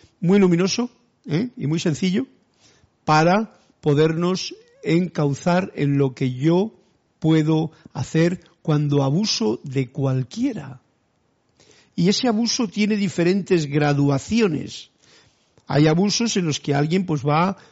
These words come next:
abusar de alguien sexualmente, o manipulándolo,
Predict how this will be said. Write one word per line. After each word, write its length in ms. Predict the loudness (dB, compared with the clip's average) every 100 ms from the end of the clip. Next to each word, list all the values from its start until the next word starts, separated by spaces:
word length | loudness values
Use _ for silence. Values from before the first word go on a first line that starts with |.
| _
abusar 440 | -2 -2 0 -2
de 120 | 0 2
alguien 560 | 2 2 2 2 0 -6 _ _ _ _
sexualmente, 1040 | -10 -8 -4 -2 2 2 2 2 2 2 -2 _ _ _ -2
o 400 | 4 4 4 2
manipulándolo, 1000 | 2 0 2 2 2 2 2 2 0